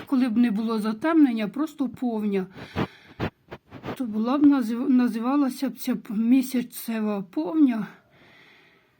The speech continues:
е, хробаковою повнею.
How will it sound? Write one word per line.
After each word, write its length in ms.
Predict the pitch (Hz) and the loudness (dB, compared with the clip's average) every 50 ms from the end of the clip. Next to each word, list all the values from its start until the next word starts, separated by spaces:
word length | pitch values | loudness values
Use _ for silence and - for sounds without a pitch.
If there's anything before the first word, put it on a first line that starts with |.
| _ _ _ _ _ _ _ _ _ _ 453 | _ _ _ _ _ _ _ _ _ _ -8
е, 380 | 320 226 214 220 220 214 196 170 - | -6 -4 -2 -2 -2 -2 -4 -4 -4
хробаковою 880 | - 247 254 240 208 254 247 247 - 330 349 320 320 320 311 294 269 | -2 0 0 0 0 0 -2 -2 -2 -2 0 2 2 4 4 4 2
повнею. 760 | 262 - - 247 220 208 180 190 196 196 208 208 196 185 | 0 0 -2 -2 0 0 0 -2 -2 -2 -2 -2 -4 -4